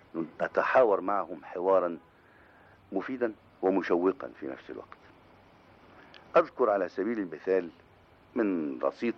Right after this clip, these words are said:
طويل، آه، من العطاء الفني، آه، يسعدني ويشرفني أنني اشتركت معه فيه، آه، برنامج فرح الشهر على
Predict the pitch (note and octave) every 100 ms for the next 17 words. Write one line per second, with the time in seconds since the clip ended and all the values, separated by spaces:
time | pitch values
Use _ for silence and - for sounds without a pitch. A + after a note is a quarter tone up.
0 | - E2+ B2+ A2 C2 A#1+ A1+ A1+ - -
1 | C2+ D2 C2+ B1 G2 D2 - F#2 E2 C2+
2 | A#1 - B1 A#1 G#1+ A#1 B1+ - F#2+ E2
3 | C2+ B1+ A#1+ - D2+ F2+ - C2 C2+ D2
4 | - E2 E2+ - D#2 D2+ B1+ - - -
5 | - - - - - - - - - -
6 | - - - - - - - G#2 A2+ A#2
7 | A2 G2+ G2 G#2+ A2 A#2 G#2 - A2+ D2+
8 | B1+